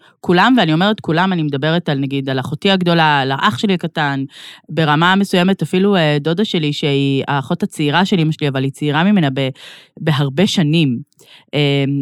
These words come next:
וגם היא, אה, את יודעת, הי-, הייתה כמו, זה היה אחות גדולה, ספק, אחות גדולה, ספק אמא כזה ביניהם. אה,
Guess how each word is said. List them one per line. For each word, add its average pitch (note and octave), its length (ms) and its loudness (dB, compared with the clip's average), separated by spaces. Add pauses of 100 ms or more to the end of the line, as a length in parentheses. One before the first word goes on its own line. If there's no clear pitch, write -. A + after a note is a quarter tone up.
וגם G#3 300 4
היא, C#4 300 4 (100)
אה, C#3+ 460 -2
את C#3+ 100 -6
יודעת, F#3 300 0
הי-, C#3+ 180 0
הייתה E3 600 2 (180)
כמו, E3+ 640 -2 (120)
זה E3+ 180 -2
היה F#3+ 180 2
אחות G#3+ 240 -2
גדולה, G3 320 2
ספק, - 420 -4
אחות F#3+ 220 -4
גדולה, F#3+ 240 0
ספק F#3+ 320 -6 (120)
אמא F#3+ 280 2
כזה C#3 260 -4
ביניהם. C#3+ 460 -2 (600)
אה, C#3+ 800 0